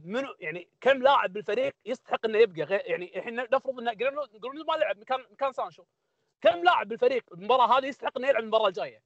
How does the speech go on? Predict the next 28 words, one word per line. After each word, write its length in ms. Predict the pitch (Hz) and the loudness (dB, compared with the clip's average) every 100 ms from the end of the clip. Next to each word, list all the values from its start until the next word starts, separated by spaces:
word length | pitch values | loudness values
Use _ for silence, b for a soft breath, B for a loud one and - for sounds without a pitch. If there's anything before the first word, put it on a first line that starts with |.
| - | -6
كل 100 | 330 | -4
الفريق 280 | 339 330 | -4 -6
سيء. 260 | - 240 139 _ _ _ _ 170 | -6 -8 -10 _ _ _ _ 4
بوجبا، 460 | 269 277 185 143 - _ _ _ _ | 4 4 -4 -12 -14 _ _ _ _
آه، 180 | 160 156 | -14 -4
ماغواير، 540 | 156 202 226 247 170 - _ _ _ _ 131 | 0 4 8 6 4 -6 _ _ _ _ -6
بايلي، 480 | 165 226 233 180 123 _ _ | 2 4 4 0 -10 _ _
لوكشو، 440 | 175 - 226 220 - | -6 0 2 2 -2
بيساكا، 520 | 151 165 226 220 165 135 _ _ _ - | -8 2 2 2 -4 -16 _ _ _ -4
مارسيال، 560 | 190 220 226 233 202 120 | 0 2 4 6 4 2
راشفورد، 300 | 220 262 196 | 0 0 -2
كلهم 180 | 330 339 | -4 -4
سيئين. 320 | 320 302 180 _ _ _ _ _ _ | -4 -10 -12 _ _ _ _ _ _
أجل 320 | 185 202 240 240 | -8 -4 -4 -6
نو-، 160 | 240 | -6
نوقع 260 | 226 - - | -6 -4 -4
من 60 | |
احد 160 | 220 220 | -4 -4
عشر 220 | 226 208 | -4 0
لاعب. 240 | 226 226 220 | 0 0 -2
مشكلتنا 380 | 185 226 311 220 | -8 -2 -2 -2
مو 60 | 247 | -8
بالعناصر. 440 | - 233 170 _ _ _ _ _ | -8 -8 -10 _ _ _ _ _
العناصر 680 | 180 185 233 311 311 311 349 - _ - | -4 -2 0 0 0 -2 -2 -4 _ -16
تطور 540 | 190 - 277 277 262 | -6 4 4 6 2
من 100 | 240 | 2
الفريق 380 | 247 233 262 302 _ _ | -4 -4 -4 -6 _ _
فرديًا، 480 | 226 208 240 208 147 | -4 -4 -6 -10 -12